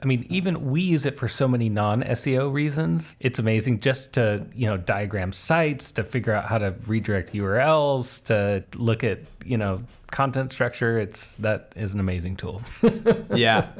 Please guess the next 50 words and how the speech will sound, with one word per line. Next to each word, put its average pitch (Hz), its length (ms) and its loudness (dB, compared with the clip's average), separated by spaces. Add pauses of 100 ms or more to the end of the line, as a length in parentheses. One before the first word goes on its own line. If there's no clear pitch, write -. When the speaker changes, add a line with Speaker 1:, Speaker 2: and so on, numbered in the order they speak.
(960)
Speaker 2:
Yeah, 131 240 4
abso-, 135 180 -2
and 156 160 4
there's, 175 180 2
um, 117 440 4 (220)
you 202 80 4
know, 180 80 4
a 123 260 4
whole 135 220 4
collection 113 640 0
of, 104 100 0
like, 110 160 0
Chrome 98 380 -2
plugins 101 400 0
we 101 100 -2
like 98 180 -2
to 98 100 -6
use. 92 280 -4
Like, 92 200 -4 (280)
I, 113 380 2
I 104 100 0
mean, 92 360 -4
developer 107 480 2
tools, 90 440 -2
uh, 95 260 -2
that 95 180 0
option 90 400 -2
in, 87 40 -4 (180)
in 82 80 -8
Chrome 90 400 -6
is 85 120 -8
just - 220 -10
amazing 92 480 -2
as 85 100 -10
well. 92 380 0
And 117 180 4
Speaker 1:
Mm-hmm. 92 100 2
Speaker 2:
so 95 180 -2 (300)
that's - 160 -14
one 95 160 -4
you 92 80 -6
don't 92 100 -4
need 92 140 -4
anything 101 300 -2
special 110 360 0
to 107 140 -6
use, 101 220 -2
but 101 160 -2
it's, 110 220 0
uh, 98 180 -2